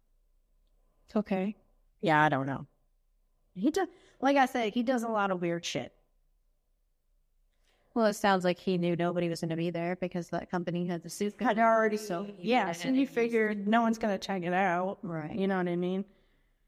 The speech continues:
Speaker 2: He aligned himself with Donald Trump.
Speaker 1: Great.
Speaker 2: Was even the president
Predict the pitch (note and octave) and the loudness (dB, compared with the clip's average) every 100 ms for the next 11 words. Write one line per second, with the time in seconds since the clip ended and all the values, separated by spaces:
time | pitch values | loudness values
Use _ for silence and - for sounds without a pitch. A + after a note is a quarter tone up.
0 | _ _ _ _ _ - C#4 C4+ A3+ A3 | _ _ _ _ _ -2 0 2 2 4
1 | A#3+ E4+ F4 F4+ F4+ C4+ C4 C4 C#4 - | 4 4 4 2 4 2 2 0 -6 -2
2 | F3+ E3+ C#4 F4+ - E3+ F3 B3+ - _ | 0 2 0 0 0 0 0 -2 -4 _
3 | _ _ _ - G#3 G3+ - _ - A3 | _ _ _ -6 -4 -4 -6 _ -8 -2
4 | A3 A3 - C4 E4 F#4 F4+ - F#4 F4+ | -2 -2 -4 0 4 4 4 2 0 0
5 | C4 A#3 A#3 | 0 0 -2